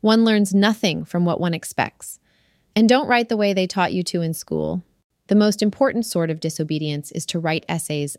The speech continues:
at all. Fortunately, this sort of disobedience shows signs of becoming rampant. It used to be that only a tiny number of officially approved writers were allowed to write essays. Magazines published few of them and judged them less by what they said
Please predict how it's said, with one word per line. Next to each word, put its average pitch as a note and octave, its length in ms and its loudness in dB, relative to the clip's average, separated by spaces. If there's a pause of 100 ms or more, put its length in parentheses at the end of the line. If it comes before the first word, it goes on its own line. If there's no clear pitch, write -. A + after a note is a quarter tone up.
at D#3+ 120 -4
all. C#3+ 380 -8 (640)
Fortunately, G#3 600 0
this F#3+ 220 -2
sort A3 200 0
of G#3+ 100 -2
disobedience F3 720 -4
shows F3 300 -2
signs E3 420 -4
of D#3+ 100 -8
becoming D#3 400 -4
rampant. D#3+ 580 -6 (760)
It A3 100 4
used C#4+ 240 2
to C4+ 60 0
be G3 160 2
that F3 180 -2
only F#3+ 240 2
a F3+ 60 0
tiny A#3 380 0
number F#3 360 0
of E3+ 160 -4
officially F#3+ 480 -2
approved E3+ 380 -4
writers D3+ 480 -4
were D#3+ 80 -4
allowed E3 340 0
to - 100 -10
write D3+ 220 -4
essays. - 640 -10 (600)
Magazines G3 580 2
published F#3+ 500 -2
few A#3+ 240 0
of G3+ 120 0
them D3+ 340 -4 (380)
and F#3 160 2
judged F#3 300 0
them F3+ 180 0
less F3 280 -2
by F3+ 180 -2
what F3+ 220 -2
they F3+ 100 -2
said E3 480 -4